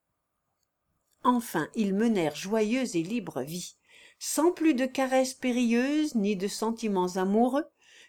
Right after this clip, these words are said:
que n'en eussent échangé deux honnêtes enfants du même âge et du même sexe.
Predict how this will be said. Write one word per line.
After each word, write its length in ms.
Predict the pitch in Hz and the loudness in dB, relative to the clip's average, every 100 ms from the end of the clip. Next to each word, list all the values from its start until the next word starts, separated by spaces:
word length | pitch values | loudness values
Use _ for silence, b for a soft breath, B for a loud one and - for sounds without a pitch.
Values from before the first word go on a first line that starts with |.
| _ | _
que 80 | 294 | 4
n'en 260 | 262 247 240 | 6 6 6
eussent 260 | 262 - | 2 -2
échangé 520 | 247 226 214 190 214 214 | -4 -4 -4 -2 -2 -2
deux 460 | 160 220 277 254 | -2 0 0 0
honnêtes 480 | 196 196 226 180 165 | -2 0 -2 -2 -4
enfants 360 | 190 - 156 160 | -4 -4 -4 -2
du 200 | 202 220 | 0 0
même 260 | 160 143 | 0 0
âge 320 | 151 185 208 | 0 0 -2
et 80 | 165 | -4
du 220 | 143 190 | -8 -6
même 260 | 208 113 87 | -4 -6 -8
sexe. 600 | - - - - - - | -8 -6 -8 -10 -10 -12